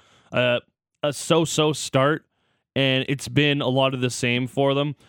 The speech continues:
Like, here's the thing. Much like Calgary last season,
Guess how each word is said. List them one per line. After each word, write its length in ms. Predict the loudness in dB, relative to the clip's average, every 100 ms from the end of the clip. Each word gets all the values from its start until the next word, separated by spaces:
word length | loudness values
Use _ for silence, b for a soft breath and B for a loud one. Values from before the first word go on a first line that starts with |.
| b
Like, 160 | -2 0
here's 160 | 0 -2
the 60 |
thing. 360 | -4 -2 0 0
Much 240 | -2 0
like 240 | -2 -2 0
Calgary 400 | 0 0 0 0
last 340 | 0 0 -2
season, 400 | -4 -4 -4 -6